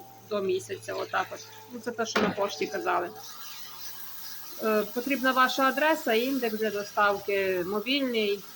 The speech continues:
ну і дам-, даємо вам сайт для відслідковування доставки. Через п'ять секунд після того, як закінчилося змивання, може заходити слідуючий котик. Веселка контролює процес, правда, Веселка?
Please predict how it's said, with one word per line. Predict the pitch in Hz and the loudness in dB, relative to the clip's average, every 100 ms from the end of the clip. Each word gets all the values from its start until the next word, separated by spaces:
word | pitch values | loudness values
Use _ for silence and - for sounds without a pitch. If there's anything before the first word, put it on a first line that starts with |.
| - | -2
ну | 339 294 | 2 6
і | 226 208 196 196 | 6 6 6 4
дам-, | 180 214 208 196 | 2 0 -2 0
даємо | 220 220 214 | 2 2 2
вам | 214 214 | 2 2
сайт | 247 254 | 2 2
для | 220 214 | 2 2
відслідковування | 214 - 214 - 220 214 214 208 208 202 185 | 0 0 -2 2 4 6 6 4 2 2 0
доставки. | 202 - 196 175 175 170 185 - - - - - - - - 190 208 | -2 0 4 4 2 -8 -10 -12 -16 -14 -14 -14 -12 -14 -4 -2 0
Через | 254 233 | -2 2
п'ять | 285 277 | 2 2
секунд | 262 269 254 | 0 2 0
після | 254 | -2
того, | 247 240 | -2 0
як | 233 226 | 0 0
закінчилося | 233 240 233 240 226 226 240 | -4 -4 -6 -2 0 -2 -4
змивання, | 247 254 311 269 | -6 -2 0 0
може | 214 233 208 | -2 -4 -6
заходити | 208 233 233 202 | -6 -4 -4 -6
слідуючий | 196 208 214 208 214 | -8 -6 -8 -8 -8
котик. | 202 185 190 190 - | -8 -8 -8 -10 -14
Веселка | 202 233 220 | -6 -6 -6
контролює | 214 202 208 208 196 | -8 -8 -6 -2 -2
процес, | 190 202 196 - | -4 -8 -8 -10
правда, | - 269 269 | -6 -4 -4
Веселка? | 240 220 - - | -8 -10 -12 -12